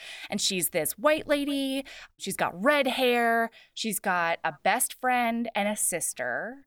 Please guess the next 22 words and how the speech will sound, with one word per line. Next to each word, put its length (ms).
And 480
she 260
has 140
gotten 420
into 320
a 80
spot 720
of 140
trouble 380
recently 760
because 760
she's 480
one 200
of 120
the 80
people 880
that, 180
like, 260
don't 280
have 240
any 260
resources. 960